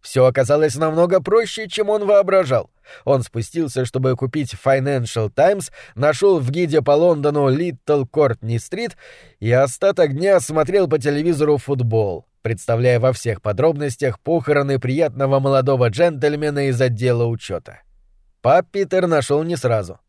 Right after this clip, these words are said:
но в конце концов заметил вывеску, на которой был изображён осёл и которая была к тому же очень грязной.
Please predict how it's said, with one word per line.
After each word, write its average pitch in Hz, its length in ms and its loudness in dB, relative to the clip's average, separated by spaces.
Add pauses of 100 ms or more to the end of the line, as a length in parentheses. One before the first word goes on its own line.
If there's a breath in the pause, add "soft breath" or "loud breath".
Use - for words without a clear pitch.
(140)
но 123 240 0
в 143 80 -6
конце 123 320 0
концов 98 400 -4 (260 loud breath)
заметил 127 580 -2
вывеску, 160 520 -2
на 147 160 0
которой 165 400 2
был 156 260 0
изображён 135 560 0
осёл 180 400 0 (260 soft breath)
и 117 140 -2
которая 143 500 0
была 120 300 0
к 123 80 -12
тому 113 260 -4
же 131 200 -2 (160 soft breath)
очень 123 380 -2
грязной. 101 540 -4